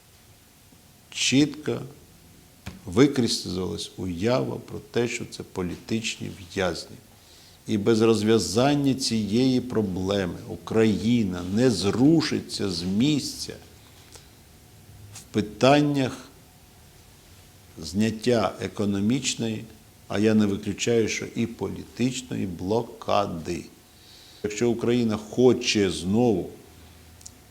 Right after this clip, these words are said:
вийти на шлях до європейської спільноти, до демократичної спільноти, ми зобов'язані всі спільними зусиллями їх висвободити.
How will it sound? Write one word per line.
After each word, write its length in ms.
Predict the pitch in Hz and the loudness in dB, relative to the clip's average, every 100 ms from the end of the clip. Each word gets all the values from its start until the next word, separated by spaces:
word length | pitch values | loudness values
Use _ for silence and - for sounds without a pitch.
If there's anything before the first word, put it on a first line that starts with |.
| - 101 90 | -16 -8 0
вийти 360 | 120 123 104 | 2 2 -2
на 160 | 95 95 | -2 -2
шлях 420 | - 104 107 90 - - - - - - - - - - - - - - - 98 80 | 0 2 2 0 -4 -18 -20 -20 -20 -20 -20 -20 -20 -20 -20 -20 -20 -20 -16 -10 -2
до 200 | 101 98 | 0 2
європейської 1000 | 98 95 101 - 113 101 - - 90 85 | 0 0 -2 2 2 2 -2 -8 -10 -10
спільноти, 680 | - 92 92 107 139 78 90 | -10 -4 -2 0 0 -2 -4
до 200 | 85 98 | -2 0
демократичної 1040 | 101 101 101 92 95 - 156 - - 98 | 0 0 -2 -4 -6 -4 -2 -4 -6 -6
спільноти, 580 | - 98 90 85 80 - - - - - - - - | -6 -6 -4 -6 -10 -16 -20 -20 -20 -20 -20 -14 -2
ми 160 | 104 | 0
зобов'язані 1300 | 110 117 101 113 104 92 98 117 135 147 143 131 127 127 - - - - | 4 4 6 8 6 4 6 8 8 6 2 -2 -4 -8 -14 -20 -20 -14
всі 340 | - - 117 107 | -10 -4 -2 0
спільними 640 | - - 110 98 92 92 | -2 -2 -2 0 -2 -6
зусиллями 720 | 85 87 - 120 127 131 62 - - - | -8 -8 -6 -4 -2 -4 -8 -10 -16 -14
їх 280 | 87 90 113 113 - - - - 87 | -6 -4 -4 -4 -16 -20 -20 -14 -2
висвободити. 1200 | 107 127 - - 101 92 92 87 - - - | 0 0 -4 -4 -4 -4 -10 -10 -12 -14 -14